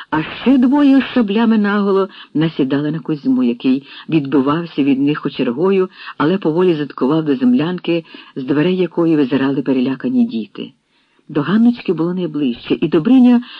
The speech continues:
метнувся туди. Сторчма всадив меча в спину нападникові. Той випустив з рук здобич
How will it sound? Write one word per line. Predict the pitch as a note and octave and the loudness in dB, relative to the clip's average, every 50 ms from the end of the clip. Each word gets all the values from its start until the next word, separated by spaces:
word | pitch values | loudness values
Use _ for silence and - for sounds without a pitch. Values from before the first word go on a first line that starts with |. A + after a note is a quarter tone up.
| - - | -8 -4
метнувся | D#3+ E3 G3 G3+ - - G3+ A#3 A#3+ A3 - - A3 | 0 2 2 0 2 2 4 4 4 4 0 -4 -4
туди. | G#3 - G#3+ E3 C#3 D3 C3 A2+ - - _ _ _ _ _ _ | -2 -2 -2 0 0 0 0 0 -4 -8 _ _ _ _ _ _
Сторчма | _ - - - C3 G3+ G3+ - - A3+ B3 B3 | _ -20 -4 -2 0 0 0 0 2 4 4 4
всадив | A#3 - - G3 F3+ G3 A3 G#3 | 4 2 -2 -2 2 2 2 4
меча | G3 G3 G3 - - G3+ | 2 0 0 0 -2 -2
в | G3 G3 | -2 -4
спину | - - - F#3 F#3+ F#3 F3 | -8 -4 -4 -2 -2 -2 -4
нападникові. | E3+ E3+ D#3+ - D#3+ C#3+ B2+ C3 B2 A#2+ A#2+ - A2 A2 A2 G2 - _ _ - - - - _ _ | -6 -6 -6 -4 -4 -2 0 0 0 -2 -2 -2 -2 -2 -4 -4 -6 _ _ -20 -20 -20 -20 _ _
Той | - B3+ B3+ G#3+ | 4 4 4 6
випустив | F3+ A#3+ A#3+ G#3+ G#3+ G#3 - G#3+ F#3+ D#3+ | 4 4 2 2 -2 -2 0 -2 -2 0
з | |
рук | - G3+ G#3 E3+ | 0 -2 -2 -2
здобич | D3+ D3 F#3 B3+ C#4+ A3 C#3+ A#2+ | -4 -4 -2 0 0 2 0 -2